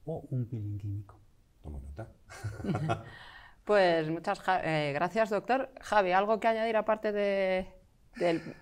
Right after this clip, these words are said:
Speaker 3: <laughs>
Speaker 2: Eh,
Speaker 3: de tus
Speaker 2: no.
Speaker 3: dudas?
Speaker 2: <laughs> No, yo, vamos, me, me, me llevo ya todo apuntado porque ya sé qué es lo que quiero y lo que no me quiero hacer a partir de ahora <laughs> para estar, eh, infinitamente mejor. Eh, y nada, agradecer al doctor toda su,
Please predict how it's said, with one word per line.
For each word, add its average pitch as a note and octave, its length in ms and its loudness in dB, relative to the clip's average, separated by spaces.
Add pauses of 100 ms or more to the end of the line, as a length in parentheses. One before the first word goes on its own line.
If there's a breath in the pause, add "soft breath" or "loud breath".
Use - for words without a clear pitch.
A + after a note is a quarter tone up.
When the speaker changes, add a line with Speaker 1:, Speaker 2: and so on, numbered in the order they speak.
Speaker 3:
<laughs> - 280 -14
Speaker 2:
Eh, A2 420 6
Speaker 3:
de G#3+ 100 6
tus - 140 8
Speaker 2:
no. F#2+ 120 2
Speaker 3:
dudas? C4+ 260 8
Speaker 2:
<laughs> - 760 2
No, C3+ 280 8
yo, C3 280 8
vamos, C#3+ 320 4
me, G#2 220 0
me, G2+ 260 -2
me G2+ 180 -2
llevo G#2+ 220 0
ya A#2+ 200 0
todo B2 140 -2
apuntado B2+ 560 2
porque B2 280 -2
ya A2 340 0
sé B2 420 0
qué A#2+ 140 2
es A#2+ 80 0
lo B2 100 0
que B2 140 0
quiero B2 240 0
y - 20 -2
lo B2+ 120 -2
que A#2 100 -4
no A2 100 -4
me A2 140 -4
quiero G#2+ 220 -2
hacer A2+ 260 -2
a C3 60 2
partir G#2+ 340 -2
de G#2+ 100 -4
ahora G#2+ 260 -2 (200)
<laughs> - 200 -12
para G#2 180 -2
estar, G#2 340 -4 (160)
eh, F#2+ 340 -8
infinitamente F#2+ 1200 -12
mejor. D#2+ 420 -16
Eh, D#2 320 -14
y E2+ 180 -14
nada, E2 180 -14
agradecer D2+ 380 -14
al D#2+ 100 -12
doctor D#2+ 340 -16
toda D#2+ 220 -14
su, - 200 -18